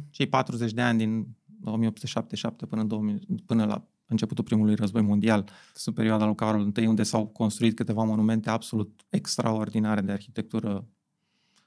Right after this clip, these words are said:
de genul Ateneului sau, nu știu, în Palatul Cecului. Ulterior, după terminarea celui de-al, uh, ce-, uh,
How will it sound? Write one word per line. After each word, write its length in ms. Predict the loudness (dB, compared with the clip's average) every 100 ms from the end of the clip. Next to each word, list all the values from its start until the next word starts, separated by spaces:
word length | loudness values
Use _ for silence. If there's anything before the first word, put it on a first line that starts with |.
| _ _ _ _ -18 -10
de 80 |
genul 260 | -4 0 0
Ateneului 580 | -2 0 0 0 0 -4
sau, 180 | -6 -6
nu 80 |
știu, 160 | -6 -6
în 40 | -4
Palatul 220 | -4 -4 -4
Cecului. 580 | -4 -4 -4 -6 -6 -10 _ _ _ _ _ _ _ _ _
Ulterior, 460 | -2 2 4 6 4
după 680 | 4 4 4 4 4 4 2 -2
terminarea 440 | 0 4 4 4 2
celui 240 | 0 -2
de-al, 300 | 0 0 0 2
uh, 300 | 2 2 -2 -6 -8
ce-, 100 | -2
uh, 140 | -2